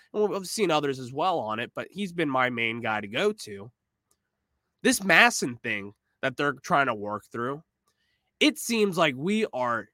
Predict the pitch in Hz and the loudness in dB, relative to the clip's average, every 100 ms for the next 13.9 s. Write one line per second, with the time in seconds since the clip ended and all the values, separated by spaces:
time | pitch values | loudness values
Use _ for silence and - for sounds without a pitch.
0 | - 147 202 185 160 135 113 - - - | -12 -4 -2 0 0 -2 -2 -8 -20 -4
1 | 208 302 269 - - 120 107 - 123 104 | 4 4 4 -8 -10 -10 -10 -12 -12 -12
2 | 98 - 98 101 190 285 247 165 110 175 | -12 -12 -12 -8 -4 -2 -2 -4 -4 -6
3 | 170 143 147 - 156 185 - 156 147 120 | -4 -8 -10 -4 0 0 -2 -4 -4 -6
4 | 139 123 110 113 156 247 - - - _ | -10 -8 -8 -4 -2 -2 -4 -14 -16 _
5 | _ _ _ - 131 123 113 - 127 113 | _ _ _ -6 -4 -2 -4 2 4 4
6 | 120 107 104 101 98 - 104 95 - 95 | 2 4 2 0 -8 -4 -2 -2 -6 -16
7 | - 87 95 - - _ _ _ _ _ | -14 -14 -14 -20 -20 _ _ _ _ _
8 | _ - 202 247 254 139 139 135 101 - | _ -2 2 4 2 -2 -6 -6 -8 -4
9 | 170 160 - - 127 151 269 254 208 156 | 0 0 0 -12 -4 2 2 2 0 0
10 | 131 143 127 135 131 135 _ _ - 135 | -2 -2 0 0 -4 -6 _ _ -2 2
11 | 143 147 147 135 123 127 127 131 160 135 | 4 4 4 4 2 4 6 4 -2 -6
12 | 117 131 123 127 123 120 117 117 117 107 | -6 -2 -2 -2 -4 -2 -2 -2 -6 -8
13 | 104 107 240 247 120 101 117 - | -8 0 4 4 2 -4 -14 -18